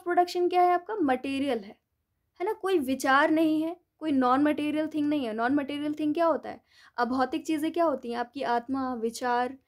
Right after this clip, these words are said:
ये सारी चीज़ें। पर यहाँ पर आत्मा, विचार, एनलाइटनमेंट जैसी कोई चीज़ नहीं बात की इन्होंने।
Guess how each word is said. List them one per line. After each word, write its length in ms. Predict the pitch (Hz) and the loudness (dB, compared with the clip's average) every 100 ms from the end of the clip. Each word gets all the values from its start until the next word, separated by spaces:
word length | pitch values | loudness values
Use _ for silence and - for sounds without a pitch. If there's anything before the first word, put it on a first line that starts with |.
| _ _ - | _ _ -6
ये 120 | 269 | -4
सारी 280 | 277 214 214 | -2 -4 -4
चीज़ें। 320 | - - 110 _ _ 294 | -6 -14 -16 _ _ -2
पर 120 | 285 | 0
यहाँ 280 | 277 294 330 | 2 0 2
पर 120 | 349 | 2
आत्मा, 500 | - 254 254 277 302 | 4 2 2 -2 -2
विचार, 520 | 277 247 269 262 285 285 | -2 -4 -2 0 0 -2
एनलाइटनमेंट 800 | 262 254 247 247 285 294 302 285 | -2 0 -2 -2 -2 2 4 2
जैसी 260 | 277 311 | -2 -6
कोई 240 | 302 311 320 | -6 -4 -2
चीज़ 260 | 320 285 | -2 -4
नहीं 160 | 294 277 | -4 -2
बात 260 | 233 214 | -4 -6
की 100 | - | -12
इन्होंने। 280 | 202 196 190 | -12 -12 -16